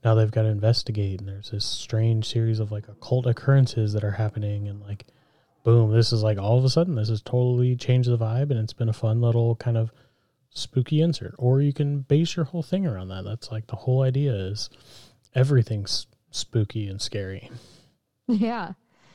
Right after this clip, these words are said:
Speaker 2: So the very, very, very first thing, um, and it's something that we bring up a lot, um, is obviously consent,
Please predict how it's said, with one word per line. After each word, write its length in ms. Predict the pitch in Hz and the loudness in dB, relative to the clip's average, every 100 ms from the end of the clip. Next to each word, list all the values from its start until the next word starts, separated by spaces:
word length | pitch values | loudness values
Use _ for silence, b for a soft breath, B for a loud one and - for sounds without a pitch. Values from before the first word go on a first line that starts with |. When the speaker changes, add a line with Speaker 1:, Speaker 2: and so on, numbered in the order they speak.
| b b b _ _ _ _ _ | b b b _ _ _ _ _
Speaker 2:
So 600 | - - 277 269 262 247 - _ _ _ _ _ _ _ _ | -18 -6 -2 0 0 -2 -8 _ _ _ _ _ _ _ _
the 180 | 226 254 | -4 -2
very, 640 | 226 247 311 339 359 370 | -2 -4 -4 -2 -2 -2
very, 320 | 330 269 277 269 | -2 -4 -4 -4
very 300 | 240 233 233 | -4 -2 -4
first 360 | 220 208 - | -4 -6 -6
thing, 420 | 196 185 180 185 190 b b _ | -6 -4 -2 -2 -4 b b _
um, 320 | - 202 190 - | -8 -4 -4 -6
and 120 | - 226 | -8 -10
it's 140 | - | -8
something 280 | 294 311 240 | -6 -2 -2
that 220 | 190 - | -4 -8
we 320 | 214 254 269 | -8 -6 -6
bring 300 | 262 220 214 | -6 -4 -2
up 200 | 180 185 - - _ - | -4 -6 -16 -20 _ -10
a 60 | |
lot, 800 | 185 170 160 160 151 139 - - - B B B - | -6 -4 -6 -8 -10 -10 -12 -16 -20 B B B -6
um, 280 | 208 202 202 | -4 -2 -2
is 140 | 302 - | -4 -6
obviously 500 | 226 262 294 269 302 | -4 -2 -2 -2 -6
consent, 560 | 294 330 311 - 196 | -4 -6 -6 -6 -6